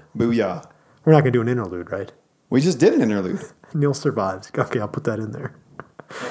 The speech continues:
Speaker 2: Fear in salons and barbershops as Japan deems haircuts essential.
Speaker 1: Dude, that is a really old article that I sent you, I think.
Speaker 2: <laughs>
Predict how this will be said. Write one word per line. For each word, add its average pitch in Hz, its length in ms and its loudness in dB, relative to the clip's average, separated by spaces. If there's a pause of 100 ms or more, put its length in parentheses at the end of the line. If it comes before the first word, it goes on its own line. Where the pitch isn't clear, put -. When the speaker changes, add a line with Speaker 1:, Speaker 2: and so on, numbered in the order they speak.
(520)
Speaker 2:
Fear 208 500 4
in 143 160 2
salons 151 480 6
and 151 120 4
barbershops 123 640 4
as 110 120 -2
Japan 127 520 2
deems 123 320 -2
haircuts 139 460 2
essential. - 600 -4 (640)
Speaker 1:
Dude, 139 160 -8
that 139 140 0
is 113 80 -4
a 95 60 2
really 104 300 2
old 98 160 0
article 95 340 -2
that - 160 4
I - 40 2
sent 107 280 0
you, 98 180 -4
I 107 60 -4
think. 110 220 -4
Speaker 2:
<laughs> - 60 -14